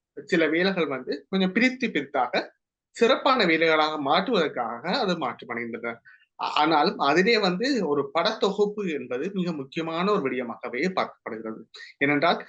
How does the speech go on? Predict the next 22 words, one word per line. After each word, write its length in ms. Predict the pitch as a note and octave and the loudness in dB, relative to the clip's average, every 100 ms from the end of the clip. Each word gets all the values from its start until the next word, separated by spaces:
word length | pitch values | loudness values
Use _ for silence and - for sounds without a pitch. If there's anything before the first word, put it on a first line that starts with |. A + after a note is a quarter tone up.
| - | -6
ஒரு 200 | C#3 C3 | 0 0
டேபிளுக்கு, 560 | - F3+ G3+ G3+ G3 E3 | 2 4 4 2 0 -2
அ, 460 | D3 C#3+ C3+ C3+ B2+ | -2 -2 0 -2 -2
அந்த 180 | B2 | -6
படம், 380 | - D3 D#3 D3+ - | -2 0 0 -2 -8
அ, 240 | C#3 B2+ C3 | -6 -6 -2
வ-, 360 | C#3 C#3 C3+ | -2 0 -2
வந்து 420 | B2+ C3+ D3+ C4+ - - - | -2 -2 -2 -2 -4 -20 0
அதுக்கு 300 | D#3 E3 G3 | 0 2 2
பிறகு 160 | F3+ | 2
ரிலீஸ் 360 | D#3+ G#3 C#4 F#3+ | 4 0 0 2
ஆகிருக்கும் 480 | D#3+ D3+ C#3 C#3+ C3 | 2 2 -2 -6 -10
வந்து 280 | A#2+ C#3 | -10 -4
அந்த 220 | B3 F3+ - | -2 -2 0
படத்தொகுப்பிலே 920 | D#3 E3+ F3+ E3+ - G3+ A3 G#3+ F#3+ | 0 0 0 -2 0 0 0 2 2
வந்து 300 | F3 E3 G3 | 2 -2 -4
சரியான 680 | - F3+ F#3 F3+ F3+ F3+ F#3 | -2 -2 0 0 -2 -4 -4
க-, 300 | D#3+ E3 - | -6 -8 -6
கண்ணோட்டத்திலே 640 | C#3+ D#3+ F3+ F#3 F3+ D#3+ D3+ | -4 0 0 0 -4 -4 -4
வந்து 180 | D3 | -4
அதை 220 | F#3 D#3 D3 | -2 -4 -4
பகர-, 280 | C#3+ D3+ | -6 -6